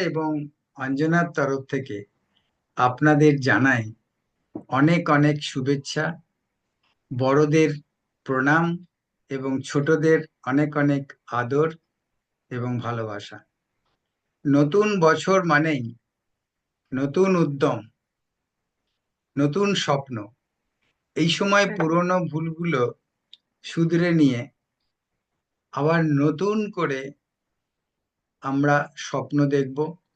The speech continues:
Speaker 1: এবং ভুলগুলোকে নিজের অভিজ্ঞতা ভেবে কাজে লাগিয়ে আরো নতুন জীবন গড়ব।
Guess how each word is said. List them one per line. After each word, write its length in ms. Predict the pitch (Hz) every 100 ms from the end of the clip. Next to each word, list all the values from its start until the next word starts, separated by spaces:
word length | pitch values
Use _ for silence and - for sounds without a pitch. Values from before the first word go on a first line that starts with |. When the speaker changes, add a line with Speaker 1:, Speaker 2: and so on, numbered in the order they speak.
| _ _ _ _ _ _ 147
Speaker 1:
এবং 160 | 156 165 139
ভুলগুলোকে 840 | - 208 226 196 190 165 151 131 123 - _ _ _ _ 143
নিজের 320 | 151 156 190 190 - 151
অভিজ্ঞতা 640 | 147 185 180 - 175 170 165 123
ভেবে 280 | 127 104 98 _ _ _ _ _ _ -
কাজে 280 | 120 131 156
লাগিয়ে 360 | 156 147 131 113 - _ _ _ _ _ _ _ _ - 110 131
আরো 240 | 170 180 156 - - _ _ _ _ _ _ _ _ _ _ -
নতুন 400 | 135 143 180 185 175 170 _ 127
জীবন 280 | 127 127 135 127 117
গড়ব। 220 | 107